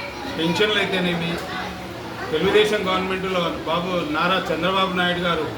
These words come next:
ఆయన చాలా బాధ్యతగా తీసుకొని విద్యా కమిటీ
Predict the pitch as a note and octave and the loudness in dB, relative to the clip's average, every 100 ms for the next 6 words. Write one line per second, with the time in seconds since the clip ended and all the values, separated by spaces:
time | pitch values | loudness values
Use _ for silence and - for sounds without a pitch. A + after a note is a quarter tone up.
0 | - - - - - - D#3+ E3+ E3 E3 | -10 -10 -10 -10 -6 0 2 2 0 2
1 | E3 G3+ F#3+ E3 F3 G3+ G3+ F#3+ E3+ F3 | 2 4 2 2 2 0 0 0 -2 -2
2 | - F3 D3+ D3+ - - - - - - | -2 -2 -2 -4 -6 -10 -8 -8 -8 2
3 | G#3 G#3 G3 F#3+ G3 | 4 4 2 0 0